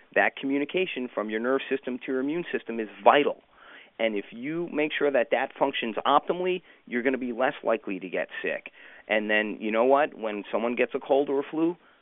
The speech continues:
just leave 'em alone. Let the body get stronger, figure out what it needs to do and how to heal it, and then it'll create its own antibodies to make sure that it doesn't get sick again.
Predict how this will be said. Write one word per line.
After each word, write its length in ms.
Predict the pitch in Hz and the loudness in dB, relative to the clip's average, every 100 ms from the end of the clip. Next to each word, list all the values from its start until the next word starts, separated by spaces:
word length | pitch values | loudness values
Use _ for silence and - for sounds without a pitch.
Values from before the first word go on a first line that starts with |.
| - | -16
just 180 | 190 190 | -12 -2
leave 200 | 185 180 | -2 2
'em 80 | |
alone. 480 | 180 175 175 120 92 | 0 2 0 -2 -2
Let 200 | 107 117 | 0 2
the 80 | 147 | 2
body 360 | 139 123 139 139 | 4 4 2 0
get 200 | 117 110 | 0 0
stronger, 500 | - 110 104 104 110 113 - - - | 0 2 2 2 0 0 -10 -20 -4
figure 240 | 113 127 | 0 2
out 220 | 123 143 | 4 4
what 160 | 107 123 | 4 2
it 100 | 120 | 2
needs 200 | 123 131 | -2 -4
to 60 | - | -8
do 300 | 117 104 104 | -6 -4 -2
and 100 | 113 | -4
how 200 | 104 104 | -4 -4
to 80 | 117 | -4
heal 300 | - 101 98 | -4 -2 0
it, 120 | 110 | 0
and 160 | 104 104 | -2 -2
then 240 | 110 117 | -2 -2
it'll 200 | - 117 | -2 -4
create 320 | 113 - 127 120 | -4 -2 -2 -2
its 140 | - | -2
own 180 | 127 196 | -2 0
antibodies 720 | 113 110 104 98 101 110 117 - | -2 -2 -2 0 0 -2 -4 -6
to 60 | |
make 180 | 113 117 | -6 -6
sure 200 | - 113 | -4 0
that 140 | 113 | 2
it 100 | 113 | 2
doesn't 260 | - 98 117 | 0 -4 -2
get 140 | 104 - | -4 -2
sick 180 | - 104 | -4 -4
again. 440 | 101 123 170 104 | -6 -4 -4 -4